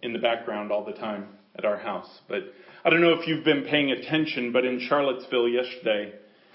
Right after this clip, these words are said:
they had a riot. And it was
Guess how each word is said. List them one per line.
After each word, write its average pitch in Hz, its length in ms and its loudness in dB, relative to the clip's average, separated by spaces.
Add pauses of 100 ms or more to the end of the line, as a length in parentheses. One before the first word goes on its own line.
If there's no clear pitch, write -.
(200)
they 123 140 4
had 120 180 2
a 117 40 -2
riot. 110 420 2 (1600)
And 123 520 0 (500)
it 147 180 2
was 135 400 2